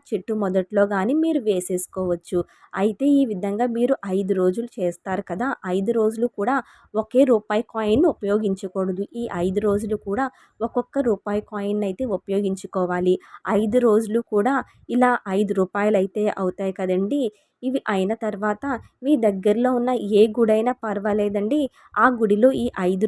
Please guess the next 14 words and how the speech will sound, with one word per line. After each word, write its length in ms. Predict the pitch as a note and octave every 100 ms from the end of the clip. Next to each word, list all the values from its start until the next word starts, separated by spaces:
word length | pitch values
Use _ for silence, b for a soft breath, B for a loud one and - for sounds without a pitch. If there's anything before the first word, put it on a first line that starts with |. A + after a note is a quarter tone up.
| G#3
రూపాయలను 500 | G3+ G#3 G3+ A3+ A3+ F#3+
వేసేసి 500 | F#3 G3+ G3 - F4+ - B -
మీరు 200 | A#3+ C4+ B3+ G#3
దేవుడిని 420 | G3 G#3+ A#3 B3 G#3 G3
దర్శించుకొని 680 | F3+ G#3 G3+ G3+ G3 A#3+ D4+ G3+
వచ్చేయచ్చు. 640 | F#3 - F3+ F3 - F#3 F#3 b b -
అంతే, 360 | G3+ G3 G#3 F#3+ b -
మీ 100 | A#3+ C#4+ A3
ఒంట్లో 300 | G3 G#3 A#3+ B3
ఉన్న 120 | B3 B3+
నెగిటివ్ 320 | G3+ F#3+ A3+ G#3+
ఎనర్జీ 340 | G3 G3 G3+ A3+ F#3+
అంతా 300 | F#3+ F#3 A#3 -
కూడా 240 | B3